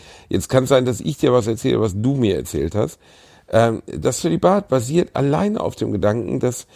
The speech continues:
im siebzehnten Jahrhundert et cetera viele Kirchenmänner, weil sie so gern gefickt haben, aber keine Ehefrauen hatten, Unmengen an unehelichen Kindern gezeugt haben, für die dann die Kirche, weil ja die Kirchenmänner Männer der Kirche waren, auf-, aufkommen musste.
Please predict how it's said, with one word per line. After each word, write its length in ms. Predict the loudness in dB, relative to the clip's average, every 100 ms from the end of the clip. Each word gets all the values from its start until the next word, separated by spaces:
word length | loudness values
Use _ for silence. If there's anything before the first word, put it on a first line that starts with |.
| -20 -20 _ _ _
im 360 | 2 4 2 0
siebzehnten 420 | -4 0 2 2
Jahrhundert 380 | 2 2 2 0
et 100 | -2
cetera 460 | -4 -6 2 2 2
viele 320 | -2 -6 -8
Kirchenmänner, 800 | 0 0 2 0 0 2 0 0
weil 180 | -2 -2
sie 80 | -2
so 100 | -4
gern 220 | 0 0
gefickt 420 | -2 -4 -8 0
haben, 300 | 2 4 2
aber 180 | 0 0
keine 220 | 0 0
Ehefrauen 540 | 2 0 0 -4 -2 -2
hatten, 320 | -4 -6 -8 -12 -20 -20 -2
Unmengen 540 | 2 2 4 4 4 0
an 140 | -2
unehelichen 760 | 0 -2 0 0 0 -2 -6
Kindern 320 | -4 -2 0 0
gezeugt 400 | -2 -4 -2 2
haben, 240 | 2 2
für 100 | -4
die 180 | -6 -2
dann 220 | 0 0
die 80 | -4
Kirche, 600 | -6 -2 -2 0 -2 -2 -6 _ _ _
weil 140 | 2 4
ja 140 | 4
die 140 | 2 0
Kirchenmänner 580 | 0 0 0 0 0
Männer 320 | 0 0 0 0
der 140 | -2
Kirche 340 | -2 -4 -2 0
waren, 320 | 0 -2 -6
auf-, 400 | -2 -2 -2 -14 -4
aufkommen 540 | -4 -4 -4 -2 -2
musste. 400 | -6 -10 -10 -12